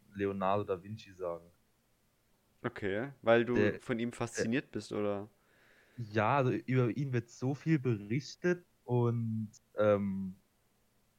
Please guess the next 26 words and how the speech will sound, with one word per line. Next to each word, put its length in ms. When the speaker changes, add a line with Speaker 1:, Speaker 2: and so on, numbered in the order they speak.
Speaker 1:
ist 120
einfach 220
so 300
ein 320
Mann, 440
wo 120
jeder 260
sagt, 360
einer 200
der 240
größten 440
Genies, 440
die 160
wir 160
haben, 640
äh, 180
hatten. 600
Speaker 2:
Ich 60
Speaker 1:
Und 80
Speaker 2:
glaub, 180
Speaker 1:
da 60
will 80
Speaker 2:
ich, 60
Speaker 1:
ich 0
Speaker 2:
ich, 60
Speaker 1:
natürlich 420